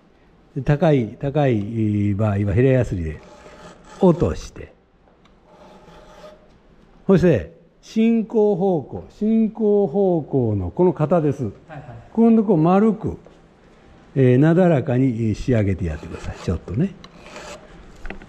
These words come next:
Speaker 1: えー、ここのところを、こういうふうに。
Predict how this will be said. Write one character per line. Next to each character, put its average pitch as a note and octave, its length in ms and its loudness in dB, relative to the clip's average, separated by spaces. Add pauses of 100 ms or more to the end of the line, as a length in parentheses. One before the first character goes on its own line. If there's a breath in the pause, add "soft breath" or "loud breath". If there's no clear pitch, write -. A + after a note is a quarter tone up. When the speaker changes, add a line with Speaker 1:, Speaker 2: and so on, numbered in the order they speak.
Speaker 1:
え D#2+ 400 -6
ー、 - 40 -18
こ - 60 -6
こ G2 160 -4
の E2 80 -4
と - 80 -10
こ C3+ 140 -4
ろ G3 120 2
を、 - 240 -6 (2750)
こ G#3+ 120 6
う G3+ 40 8
い F3 40 4
う - 20 4
ふ C#3+ 60 2
う C#3 80 2
に。 - 100 -10